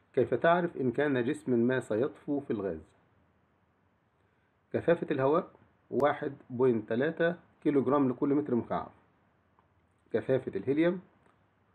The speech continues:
تمنتاشر من مية كيلو جرام لكل متر مكعب، كثافة ثاني أكسيد الكربون واحد وتسعة من عشرة كيلو جرام لكل متر مكعب. نقوم بملء أحد البالونات بغاز الهيليوم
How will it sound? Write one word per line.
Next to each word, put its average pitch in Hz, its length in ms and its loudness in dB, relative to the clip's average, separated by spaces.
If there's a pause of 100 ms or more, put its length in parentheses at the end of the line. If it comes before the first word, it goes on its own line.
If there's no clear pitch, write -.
(220)
تمنتاشر 113 560 -2
من 117 160 4
مية 127 340 4 (140)
كيلو 123 180 2
جرام 120 280 4
لكل 120 260 0
متر 120 220 0
مكعب، - 300 -8 (1800)
كثافة 151 380 0 (280)
ثاني 123 360 4
أكسيد 120 560 -4 (120)
الكربون 117 680 -2 (100)
واحد 131 280 2
وتسعة 110 300 -6
من 107 100 -2
عشرة 113 400 -4 (100)
كيلو 113 180 0
جرام 104 280 -2
لكل 101 260 -6
متر 101 240 -8
مكعب. 87 260 -10 (1900)
نقوم 180 340 4
بملء 170 420 2
أحد 147 240 -2
البالونات 123 720 0
بغاز 135 260 2
الهيليوم 135 440 -2